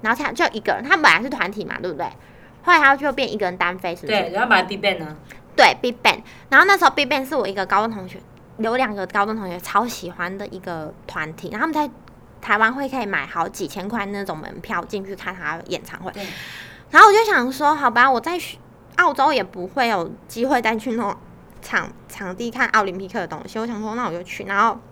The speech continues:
Speaker 1: 票价也是我可以 cover 过去，我想说，好，我就去。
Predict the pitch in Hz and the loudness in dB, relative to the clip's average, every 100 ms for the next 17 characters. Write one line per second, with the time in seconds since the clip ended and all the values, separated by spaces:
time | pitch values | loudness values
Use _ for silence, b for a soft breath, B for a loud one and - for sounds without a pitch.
0 | - - - - - - - - 381 294 | -20 -20 -20 -20 -20 -20 -20 4 6 8
1 | 330 208 - 247 156 - 190 165 - 185 | 6 4 2 2 2 0 -4 -4 0 2
2 | 180 160 - 170 185 226 254 214 214 175 | 2 0 -2 -4 -4 -4 -4 -4 -2 -2
3 | 160 185 - - - | 0 -4 -6 -8 -10